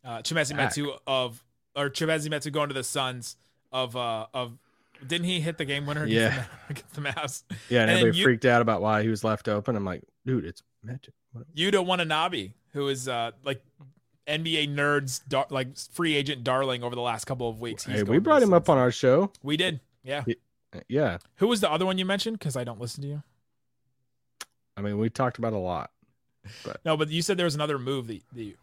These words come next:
Speaker 1: were interested in.
Speaker 2: Oh, no, I said Plumlee and Landale.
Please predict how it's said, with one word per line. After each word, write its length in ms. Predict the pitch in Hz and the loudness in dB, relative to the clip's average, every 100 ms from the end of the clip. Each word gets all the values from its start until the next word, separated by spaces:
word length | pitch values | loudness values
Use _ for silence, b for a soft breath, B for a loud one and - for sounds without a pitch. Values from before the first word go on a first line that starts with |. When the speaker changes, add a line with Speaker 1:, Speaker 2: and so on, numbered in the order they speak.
| - | -20
Speaker 1:
were 100 | 113 | -14
interested 300 | 104 98 92 | -12 -12 -14
in. 180 | 85 92 - _ _ _ b b _ _ _ _ _ - | -16 -18 -20 _ _ _ b b _ _ _ _ _ 6
Speaker 2:
Oh, 160 | 185 180 | 8 12
no, 100 | 175 | 12
I 100 | 156 | 10
said 220 | 175 135 | 8 4
Plumlee 460 | 160 147 139 131 | 4 4 4 4
and 100 | 117 | 2
Landale. 500 | 107 107 104 104 107 | 0 -2 -2 -2 -2